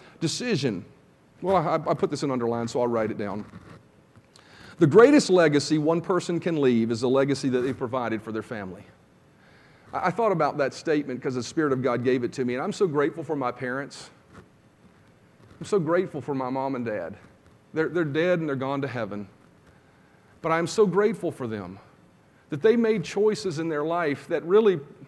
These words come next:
I, I look, I, I know my dad we-, I knew my dad well. He was my best friend. And I know the passions and desires that he had in his life to want to do some things that he restrained and he held back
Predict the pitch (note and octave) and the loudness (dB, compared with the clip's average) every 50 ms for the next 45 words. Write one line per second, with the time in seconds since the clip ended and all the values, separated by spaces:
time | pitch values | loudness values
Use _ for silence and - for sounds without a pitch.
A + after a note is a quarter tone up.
0 | - - - _ _ _ _ _ _ _ _ - - - F3+ - - G3+ G#3+ G3+ | -20 -20 -20 _ _ _ _ _ _ _ _ -14 -8 -6 -6 -2 0 2 2 4
1 | G3 G#3 A3+ A3 - D#3 D#3+ F3 G#3 F3 D3 G3 A#3+ B3 B3+ C4+ B3+ A#3+ G#3 F3 | 6 6 6 6 4 2 0 0 0 0 -2 -2 -2 0 0 0 0 0 2 2
2 | G3+ F#3+ E3+ D3 C#3+ E3 - D3+ G3 A3 A#3 G3+ F#3 E3 F3 E3 D#3+ D3 D#3 E3+ | 0 0 0 -2 -2 -4 -4 -2 -2 -2 -2 -2 -2 -2 -2 -4 -4 -4 -2 -2
3 | D3 C3 B2 F#3+ F#3 D#3+ E3 F3+ D#3 C#3+ C#3 F3+ F3+ F3 - - - E3+ D#3+ C3+ | -2 -2 -2 -4 -6 -6 -6 -6 -6 -6 -6 -6 -8 -8 -10 -12 -10 -8 -8 -8
4 | G#2 G2+ G2+ - - - _ _ _ _ _ _ - _ _ _ _ _ _ _ | -8 -10 -12 -16 -18 -20 _ _ _ _ _ _ -20 _ _ _ _ _ _ _
5 | _ _ _ _ _ _ _ _ _ _ _ _ _ _ _ - F#3 A3 A#3+ A#3 | _ _ _ _ _ _ _ _ _ _ _ _ _ _ _ -4 0 2 2 4
6 | A#3+ B3+ G3+ G#3 - - G#3 G3+ F#3+ F#3 - - F#3+ E3 C#3+ E3 E3 D#3 D3 B2 | 4 4 2 0 0 0 -2 0 0 -2 -2 -4 -4 -4 -4 -4 -4 -4 -4 -2
7 | E3 E3 E3 F3 E3+ D#3+ D3 B2+ A#2 D3+ C#3 E3 E3+ C3+ E3+ E3+ E3+ D#3 D#3 D3 | -2 -2 -2 0 -2 -2 -2 -4 -4 -4 -4 -4 -2 -2 -2 -2 -2 -2 -4 -4
8 | C3+ C3 C3+ D3+ D#3+ D#3 D3+ C#3+ - D#3+ D3+ D#3+ D#3+ D3+ C#3 C#3 E3 E3+ - - | -4 -4 -4 -4 -2 -4 -4 -4 -6 -8 -6 -6 -6 -6 -4 -4 -6 -8 -8 -8
9 | - E3+ D#3+ D3+ - - D#3 D3+ D3 B2+ C3+ C#3 B2+ F3 E3+ C#3+ D3 C3+ - - | -8 -8 -8 -8 -10 -10 -10 -8 -8 -8 -8 -8 -8 -8 -8 -8 -10 -10 -10 -12
10 | E3 E3+ E3+ E3+ E3 D3 C#3+ C#3+ C#3+ C3 B2 D#3+ E3 D3+ C3 B2+ D3+ D3+ C#3+ A2+ | -10 -8 -8 -8 -8 -8 -6 -8 -8 -8 -6 -6 -6 -6 -6 -6 -6 -6 -6 -6
11 | G#2+ - - | -8 -10 -14